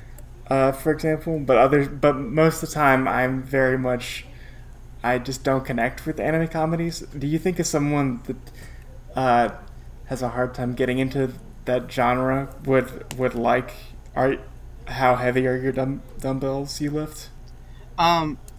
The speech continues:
Speaker 2: what makes this show, like, really funny, like Nozaki-kun, it takes the characters and the situations they're in and puts a little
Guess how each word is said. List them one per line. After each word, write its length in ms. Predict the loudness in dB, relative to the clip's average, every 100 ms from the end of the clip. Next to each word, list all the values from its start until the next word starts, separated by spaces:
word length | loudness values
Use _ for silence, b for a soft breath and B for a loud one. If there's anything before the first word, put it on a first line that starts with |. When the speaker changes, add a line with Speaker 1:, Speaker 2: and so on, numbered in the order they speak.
| B B B -4
Speaker 2:
what 200 | 0 2
makes 240 | 2 0
this 260 | 0 0 0
show, 300 | 0 0 0
like, 200 | 0 -4
really 400 | -6 -2 0 0
funny, 520 | -2 -4 -2 0 -2 B B B -16 -8
like 420 | -4 0 0 0
Nozaki-kun, 1000 | 2 2 2 -2 -2 -6 -4 -2 -2 -4 -6
it 180 | -6 -4
takes 360 | -4 -4 -6
the 140 | -8 -8
characters 640 | -4 -2 -2 -2 -2 -2 -4
and 220 | -2 0
the 140 | -2
situations 800 | -4 -4 -4 -4 -4 -4 -4 -4
they're 180 | -2 0
in 180 | 0 -2 -2
and 180 | -4 -4 -8
puts 220 | -8 -6
a 60 | -4
little 340 | -2 -2